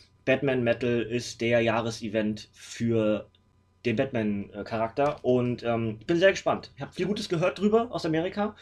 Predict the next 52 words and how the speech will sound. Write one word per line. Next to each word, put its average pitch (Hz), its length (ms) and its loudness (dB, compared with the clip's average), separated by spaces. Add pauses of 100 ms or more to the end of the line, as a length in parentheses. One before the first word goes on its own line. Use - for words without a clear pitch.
(320)
Ähm, 147 240 6
kam 147 180 4
richtig 160 260 -2
gut - 180 -4
an, 170 180 2
irgendwie 160 300 4
out 151 140 4
of 151 120 2
nowhere. 190 480 4
Und, 156 460 2
ähm, 143 420 4
ja, - 180 4 (540)
bin 135 140 0
sehr 139 120 8
gespannt. 120 440 2
Also, 135 340 4
äh, 131 160 6
Scott 160 240 2
Snyder, 156 420 2
James 147 280 4
Tynion 160 320 2
der 139 100 2
Vierte, 170 440 -2 (440)
Andy 156 280 8
Kubert, 165 540 2
Jim 151 200 4
Lee 160 340 -2
und 143 240 2
John 143 160 4
Romita 143 360 4
Junior 131 360 2
Ich 120 80 -6
mein, 131 300 -2 (260)
ein, 135 160 -2 (100)
ein 143 160 0
Name 139 180 2
sagt 135 180 -2
mir 127 80 0
jetzt - 80 -10
nicht 147 140 -4
unbedingt 151 300 -2
was, 151 140 4
aber 123 140 -2
die 117 80 -2
anderen 131 180 -4
vier, 131 380 0 (720)
ne? 143 220 -2 (400)
Müssen 160 140 2
wir 175 40 4
nicht 165 100 0
drüber 160 140 4
reden. 131 220 2